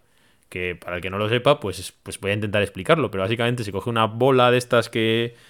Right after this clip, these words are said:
es como una piedra y, se, y hay una especie de vaina así directamente en el brazo con la que se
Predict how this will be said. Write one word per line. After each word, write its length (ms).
es 100
como 140
una 160
piedra 540
y, 140
se, 340
y 140
hay 140
una 120
especie 300
de 80
vaina 340
así 180
directamente 540
en 140
el 80
brazo 520
con 140
la 140
que 100
se 760